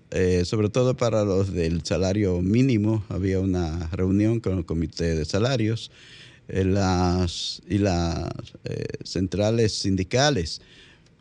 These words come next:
Eh, dice Pepe Abreu, eh, le llamo una información donde decía que,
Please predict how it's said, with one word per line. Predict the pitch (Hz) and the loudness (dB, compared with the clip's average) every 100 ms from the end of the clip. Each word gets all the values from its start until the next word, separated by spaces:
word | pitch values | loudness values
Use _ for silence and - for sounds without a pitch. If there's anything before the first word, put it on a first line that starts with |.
| - | -10
Eh, | 90 90 90 | -4 -2 -2
dice | 90 101 - - 104 101 98 - | -2 -2 -2 -2 0 2 0 -2
Pepe | 98 - 101 | -6 -2 0
Abreu, | 98 101 104 98 90 | 2 2 2 2 0
eh, | 87 | -4
le | 87 87 | -4 -2
llamo | 90 90 | 0 0
una | 90 | 0
información | 92 95 92 90 - 95 95 95 - | 0 -2 0 0 0 2 2 0 -2
donde | 92 87 87 | -2 -2 0
decía | 80 80 82 82 | -2 -2 -2 -2
que, | 85 - 82 | -2 -2 -2